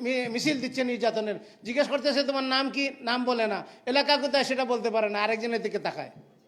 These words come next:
মুসলমান হয়ে গেছে হিন্দু। আল্লাহ সুবহানাহু ওয়া তাআলা আমাদের বুঝার তৌফিক দান করুন।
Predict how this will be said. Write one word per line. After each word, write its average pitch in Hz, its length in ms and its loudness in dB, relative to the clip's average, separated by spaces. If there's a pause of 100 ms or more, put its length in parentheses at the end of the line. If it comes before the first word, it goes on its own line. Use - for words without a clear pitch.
(1400)
মুসলমান 294 400 6
হয়ে 311 200 10
গেছে 285 220 2
হিন্দু। 214 400 -2 (1800)
আল্লাহ 247 200 0
সুবহানাহু 277 180 2
ওয়া 285 100 2
তাআলা 277 140 2
আমাদের 277 200 4
বুঝার 262 280 0
তৌফিক 233 260 0
দান 202 160 0
করুন। 156 260 -8